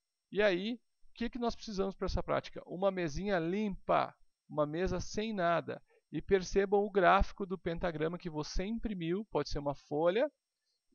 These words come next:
uma folha em branco, impressa apenas com gráfico. Esse gráfico está em cima da mesinha, tá percebendo aqui?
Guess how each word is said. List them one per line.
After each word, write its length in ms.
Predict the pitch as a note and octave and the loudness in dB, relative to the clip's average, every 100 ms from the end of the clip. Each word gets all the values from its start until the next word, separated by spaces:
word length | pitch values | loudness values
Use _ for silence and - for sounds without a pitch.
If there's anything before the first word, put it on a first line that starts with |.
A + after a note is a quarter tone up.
| _ | _
uma 220 | C#3 D#3 D3+ | -10 0 0
folha 320 | - D3 C#3 | 2 0 0
em 80 | C3 | -2
branco, 400 | C3 D3 - F3 | 0 0 -2 -4
impressa 460 | E3 D3 D#3+ - | -2 2 2 2
apenas 420 | - - G3+ G#3+ | 0 -2 -2 -2
com 180 | - E3+ | -6 -6
gráfico. 440 | D3 C#3+ E3+ - G3 | 2 4 4 0 -4
Esse 200 | - G#3+ | -4 -2
gráfico 420 | G3 F3 - G3 | 4 4 4 -2
está 220 | - F#3+ | -2 -4
em 80 | G3+ | -4
cima 540 | - - E3+ F3+ G#3 | -8 -10 -6 -4 -4
da 160 | G3 G3 | -2 -2
mesinha, 420 | A3 G3+ D#3 C3+ | -2 -4 -4 -4
tá 140 | C3+ | -4
percebendo 540 | C#3 C#3 - C3+ D3+ C3 | -6 -4 -4 -4 -6 -6
aqui? 340 | - G#3 A#3+ | -6 -6 -6